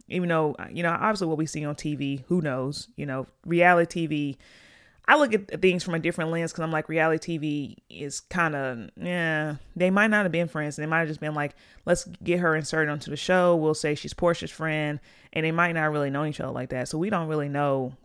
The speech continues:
what the true inner workings are. Um, now more details is coming out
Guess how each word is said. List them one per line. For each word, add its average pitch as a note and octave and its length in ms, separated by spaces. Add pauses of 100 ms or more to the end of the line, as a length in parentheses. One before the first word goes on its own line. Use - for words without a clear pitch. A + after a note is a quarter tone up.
what D3 260
the C3+ 240 (100)
true D#3+ 400
inner C#3 160
workings C#3 440
are. B2+ 400 (440)
Um, D3+ 280
now E3+ 380
more E3 300
details D#3+ 320
is D3 80
coming D3 260
out C#3+ 240